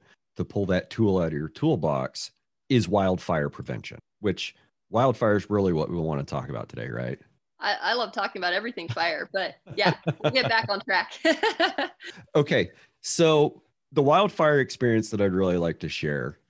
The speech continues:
Speaker 1: is, um, would be the Anderson Creek wildfire in two thousand and sixteen. So it's coming up, you know, the five-year anniversary of that is coming up on two weeks.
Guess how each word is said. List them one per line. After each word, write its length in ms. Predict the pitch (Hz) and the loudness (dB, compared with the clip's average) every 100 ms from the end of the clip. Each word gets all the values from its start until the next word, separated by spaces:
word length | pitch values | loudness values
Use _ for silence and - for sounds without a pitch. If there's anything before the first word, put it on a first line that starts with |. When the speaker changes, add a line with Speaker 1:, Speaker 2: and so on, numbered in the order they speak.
| - | -6
Speaker 1:
is, 360 | 87 82 76 | -4 -4 -4
um, 580 | 80 73 67 62 62 60 - _ | -4 -2 -4 -6 -8 -12 -18 _
would 180 | 98 87 | -4 -2
be 100 | 95 | 0
the 120 | 92 | 0
Anderson 400 | 101 98 92 90 | 0 0 -2 -4
Creek 240 | 98 90 | -2 -2
wildfire 640 | 87 80 78 - 67 71 | -2 -2 -4 -6 -8 -6
in 120 | 69 65 | -8 -10
two 160 | 78 | -12
thousand 380 | 71 64 62 64 | -10 -10 -10 -12
and 80 | 62 | -14
sixteen. 480 | - 71 - 57 57 | -12 -14 -12 -14 -12
So 140 | 82 | -12
it's 100 | 73 | -12
coming 240 | - 90 | -8 -6
up, 160 | 78 76 - _ _ - | -6 -8 -12 _ _ -12
you 80 | 82 | -10
know, 80 | |
the 80 | 76 | -8
five-year 400 | 76 104 98 92 | -2 0 0 0
anniversary 540 | 85 78 78 80 - 80 | 0 -2 -4 -4 -4 -4
of 60 | |
that 160 | 73 69 | -4 -6
is 100 | 71 | -10
coming 280 | - 69 67 | -8 -8 -8
up 160 | 69 | -8
on 100 | 69 | -10
two 200 | 65 - | -10 -12
weeks. 220 | 58 - | -12 -14